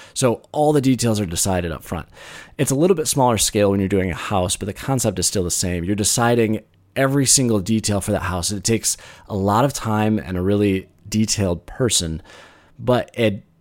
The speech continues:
it can be extremely helpful in that you, you will have, in theory, the, a very smooth project because you've dialed everything in.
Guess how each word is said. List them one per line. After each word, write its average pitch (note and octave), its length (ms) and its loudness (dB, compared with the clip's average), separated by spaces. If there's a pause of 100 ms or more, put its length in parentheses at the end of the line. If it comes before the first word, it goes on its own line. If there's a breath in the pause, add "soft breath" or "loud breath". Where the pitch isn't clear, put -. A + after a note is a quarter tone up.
it G#2 180 -6
can E3 340 0
be B2 320 4
extremely A#2 760 0
helpful G2+ 340 -2
in F#2+ 80 0
that F#2 200 -4
you, G2+ 640 2
you A2 180 0
will B2 240 2
have, G2 720 0 (360 soft breath)
in A2+ 120 0
theory, G#2+ 460 2
the, F2+ 260 0 (420)
a F2+ 100 -2
very G2 460 2
smooth F#2+ 500 0
project F#2 440 0
because F2+ 500 -4
you've G2 400 -2
dialed F2+ 380 0 (100)
everything F2 540 -4
in. B1+ 380 -12